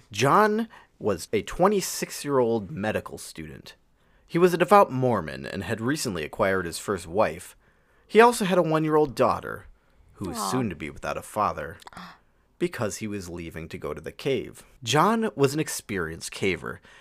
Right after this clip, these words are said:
Speaker 1: He was caving with his father when he was younger. He even volunteered as a stuck caver to train rescue teams.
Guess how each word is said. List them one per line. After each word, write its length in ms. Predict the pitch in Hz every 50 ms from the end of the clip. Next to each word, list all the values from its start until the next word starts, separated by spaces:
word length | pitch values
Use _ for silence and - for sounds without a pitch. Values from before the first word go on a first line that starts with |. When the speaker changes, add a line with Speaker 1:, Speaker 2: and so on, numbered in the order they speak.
| -
Speaker 1:
He 100 | - 202
was 160 | 214 233 214
caving 360 | - - 208 214 208 208 196 180
with 120 | 180 175
his 120 | 151 135
father 400 | - - - 107 87 82 76 78
when 140 | 76 76 78
he 60 | 82
was 180 | 80 76 78 -
younger. 460 | - 98 104 104 85 - 60 62 - - - -
He 100 | _ 196
even 160 | 220 214 185 123
volunteered 720 | 101 110 104 98 98 98 92 - - - 180 170 117 87
as 120 | 85 85 92
a 80 | 92
stuck 500 | - - - - - - 151 175 - _ -
caver 420 | - - 165 139 95 - 73 71 71
to 60 | 71
train 360 | - - - - 101 104 104
rescue 440 | 98 101 117 127 - - - - 62
teams. 520 | - - - 64 76 - 64 - - -